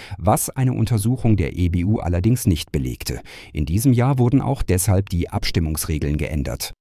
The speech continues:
Ein Grund, kann auszuschließen, wäre es aber ohnehin nicht.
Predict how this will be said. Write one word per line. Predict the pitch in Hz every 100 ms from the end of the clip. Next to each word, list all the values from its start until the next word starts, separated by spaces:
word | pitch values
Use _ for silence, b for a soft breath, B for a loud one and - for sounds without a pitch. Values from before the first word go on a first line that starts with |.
| _ _ _ -
Ein | 92 156
Grund, | 120 160 214 - - -
kann | 85 80
auszuschließen, | 85 104 - 120 110 101 104 95 -
wäre | - 92 98 98
es | 101
aber | - 110 113
ohnehin | 123 131 127
nicht. | 78 64 -